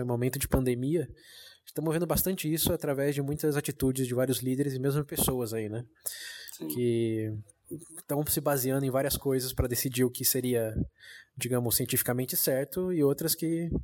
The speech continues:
Speaker 1: o mais apropriado dado o contexto social, uma gentileza e empatia com a situação de cada pessoa, e a outra é mais o, vamos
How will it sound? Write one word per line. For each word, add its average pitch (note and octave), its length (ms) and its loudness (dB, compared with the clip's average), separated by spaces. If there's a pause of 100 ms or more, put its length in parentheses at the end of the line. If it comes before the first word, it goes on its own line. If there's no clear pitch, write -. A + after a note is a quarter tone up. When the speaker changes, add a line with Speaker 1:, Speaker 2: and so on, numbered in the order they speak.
(1120)
Speaker 1:
o F3 100 0
mais C#3+ 260 0
apropriado D3 720 2
dado C#3 220 2
o C#3+ 40 -2
contexto C#3 480 -2
social, A#2 560 0
uma A#2 240 -2
gentileza B2+ 800 0
e B2 140 -2
empatia B2+ 580 0
com A#2+ 260 -4
a A#2 60 -2
situação A#2+ 400 0
de A#2 80 -10
cada C3 160 0
pessoa, D3+ 420 0
e F3 40 -2
a E3 80 0
outra D3+ 300 0
é - 20 -4
mais C#3+ 320 0
o, D3 280 0 (640)
vamos C3 500 0